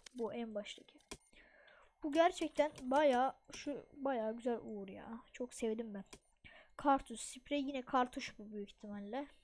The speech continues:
Frekans operatör. Bu operatörün seti bence renkleri güzel dediğim gibi. Tamirhane kartı. Raze'de bir iç araba tamir ediyor. Güzel bir kart bence bu da. Kartları da güzel bu arada, e, Battle Pass'in.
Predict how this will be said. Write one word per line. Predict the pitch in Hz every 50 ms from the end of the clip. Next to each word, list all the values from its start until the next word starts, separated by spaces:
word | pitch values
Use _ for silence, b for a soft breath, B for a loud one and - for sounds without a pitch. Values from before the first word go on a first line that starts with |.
| - - - _ _ _ _ _ b b b b b b -
Frekans | - 269 277 277 277 - 233 214 202 - - -
operatör. | 262 - 254 294 269 277 277 - 285 285
Bu | 262 254 269 - 277
operatörün | 269 - 311 294 294 - - 277 294
seti | - - - - 269 - - 285 - - _ - -
bence | 240 247 240 226 240 254 247 233
renkleri | 226 240 233 226 - _ 233 233 220 233 240 - - -
güzel | 269 254 254 233 233 214 220
dediğim | 214 208 196 208 202 196
gibi. | 190 190 190 196 226 - _ _ _ _ _ _ _ B B B B B B _
Tamirhane | - 285 262 262 254 233 208 202 196 214
kartı. | - - 277 254 247 254 - 269
Raze'de | 269 254 240 226 - 240 262 247 247 226 208 214 220 240 254 269 269 269 269 - - _ -
bir | 240
iç | 240 233 - - - - - - - _ - -
araba | 240 247 226 208 220 226
tamir | - 262 220 220 247 277 -
ediyor. | - 311 277 285 233 196 - - _ - _ _ _ _
Güzel | 262 247 262 302 277 233
bir | 247
kart | - - 302 277 277 -
bence | 226 214 202 208 196
bu | 208 208
da. | 220 - - B B B B B B
Kartları | - 302 302 302 - 381 381 349
da | 330
güzel | 294 247 233 240 226 220 214
bu | 208
arada, | 202 208 208 - - - -
e, | 247 - 214 208 202 196 202
Battle | 226 - 214
Pass'in. | - - 202 - 240 269 311